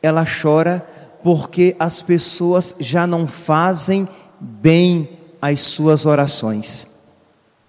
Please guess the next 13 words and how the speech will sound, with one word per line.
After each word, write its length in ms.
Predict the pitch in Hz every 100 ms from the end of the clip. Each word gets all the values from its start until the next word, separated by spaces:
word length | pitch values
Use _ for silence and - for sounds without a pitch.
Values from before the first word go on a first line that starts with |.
| _
Ela 160 | 135 127
pergunta 720 | 143 131 113 139 147 131 117 - - - -
a 100 | 143
Melânia 800 | 139 131 135 156 175 185 190 - - - _ _ -
e 100 | 139
a 100 | 143
Maximino 880 | 147 - - 175 143 143 147 156 -
se 220 | - 190
eles 260 | 185 185 139
rezam. 640 | 110 131 131 - 127 120 - - - _ _ _ _ _ _ _ -
E 140 | 156
eles 220 | 160 156
respondem 680 | 170 160 - 147 139 143